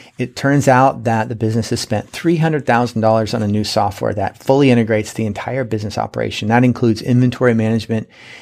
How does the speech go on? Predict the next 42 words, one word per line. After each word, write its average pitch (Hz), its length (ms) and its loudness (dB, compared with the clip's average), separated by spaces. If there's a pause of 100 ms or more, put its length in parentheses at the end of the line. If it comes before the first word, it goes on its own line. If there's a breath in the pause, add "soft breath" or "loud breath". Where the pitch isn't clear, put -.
(100)
the 113 100 2
accounting 127 460 2
package, 113 440 0
as 107 100 -6
well 113 240 2
as 110 160 -2
customer 113 560 -6
relationship 107 640 -6
data. 95 340 -10 (1400 loud breath)
Because 139 580 2
they 117 580 0
spent 147 320 0
that 113 160 2
much 110 240 -6
money, 170 280 2
but 113 160 -2
there 127 140 0
is 156 220 0
an 143 80 2
ongoing 127 340 2
cost 123 380 -2
of 107 80 0
a 104 40 -2
hundred 151 360 -4
thousand, 107 480 -6 (320 loud breath)
um, 110 320 -6
there's 127 240 4
going 131 240 2
to 135 40 4
be 117 360 -2
a 107 40 -12
potential - 440 -8
add 104 180 0
back 98 200 0
of - 180 -10
two - 240 0
hundred 110 320 2
thousand 104 340 -2
dollars - 480 -6
because 107 460 -4
that 113 240 2
was 104 260 0